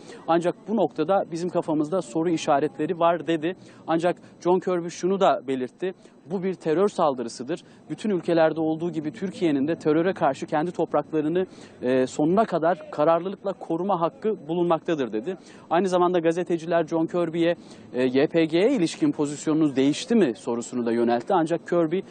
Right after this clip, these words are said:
"Hayır, Amerika Birleşik Devletleri olarak Y P G'ye bakış açımız hala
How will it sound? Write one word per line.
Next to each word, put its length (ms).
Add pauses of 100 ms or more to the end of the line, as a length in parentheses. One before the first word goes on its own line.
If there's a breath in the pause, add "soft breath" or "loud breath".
(180 loud breath)
"Hayır, 380
Amerika 360
Birleşik 240
Devletleri 440
olarak 440
Y 120
P 180
G'ye 260
bakış 220
açımız 400 (240 loud breath)
hala 460